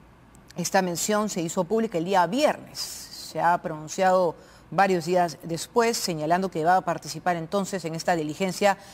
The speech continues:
a la cual ha sido convocado en el marco de estas investigaciones el dos de abril de dos mil veinticuatro y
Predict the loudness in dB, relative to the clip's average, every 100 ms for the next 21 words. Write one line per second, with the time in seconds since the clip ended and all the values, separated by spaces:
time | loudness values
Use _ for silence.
0 | -12 -8 0 2 4 2 2 2 2 0
1 | 2 4 4 0 0 0 2 -2 -2 -2
2 | -4 -4 -4 -4 -6 -6 -6 0 2 2
3 | 0 -4 -12 -8 -4 2 2 4 4 4
4 | 4 2 2 -2 -12 -16 -2 2 4 4
5 | 2 0 0 -2 -6 0 0 0 -4 0
6 | 2 2 2 -4 -4 -6 -8 -8